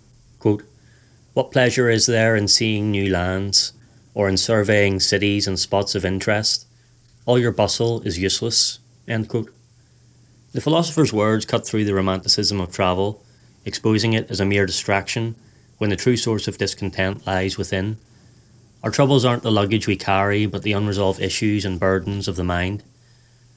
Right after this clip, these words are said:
The analogy of a prophetess in a state of frenzy adds depth to Seneca's argument. Much like the priestess attempting to shake off divine inspiration, we often engage in a restless pursuit to rid ourselves of mental burdens.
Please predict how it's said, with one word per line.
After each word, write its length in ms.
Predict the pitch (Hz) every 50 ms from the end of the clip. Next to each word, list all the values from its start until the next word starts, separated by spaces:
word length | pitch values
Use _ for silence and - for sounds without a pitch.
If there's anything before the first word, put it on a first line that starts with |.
| _ _ -
The 80 | 120 113
analogy 500 | 117 123 131 135 135 131 127 131 120 120
of 100 | 117 104
a 60 | 101
prophetess 720 | - - 107 98 - - - 95 95 - - - - - -
in 100 | 104 98
a 40 | 95
state 240 | - - 117 107 104
of 80 | 95
frenzy 580 | - - 107 95 90 95 98 - 113 113 110 - - _ - - _ _ _
adds 300 | - 107 104 101 95 -
depth 380 | - - 98 98 104 - - -
to 100 | - 101
Seneca's 400 | - 110 101 95 92 101 95 90
argument. 420 | 90 90 92 90 104 107 107 110 - - _ _ _ _ _ _ _ _ _ _ _ _
Much 240 | - 123 123 - -
like 160 | - 120 -
the 80 | - 110
priestess 540 | - - 117 107 - - 117 110 - - -
attempting 500 | 104 - 110 107 104 - 110 107 107 104 -
to 280 | - 110 104 101 98
shake 320 | 92 - - 110 101 - -
off 240 | 104 98 87 -
divine 400 | - 95 - 101 95 95 98 98
inspiration, 800 | 98 98 95 - - 95 92 92 92 92 - - 110 107 107 104 - - - _ _ _ _ _ _ _
we 140 | - 123 127
often 240 | 123 117 120 - 123
engage 440 | 113 107 95 107 101 98 104 101 -
in 80 | 98
a 60 | 92 95
restless 440 | 98 95 95 - - - 101 -
pursuit 560 | - - 98 87 - - 101 101 - - - -
to 100 | - 92
rid 160 | 98 98 101
ourselves 500 | 101 98 - - 110 101 104 104 98 -
of 140 | 101 87 -
mental 300 | 92 98 98 92 95 85
burdens. 560 | 92 92 92 92 101 107 110 110 - -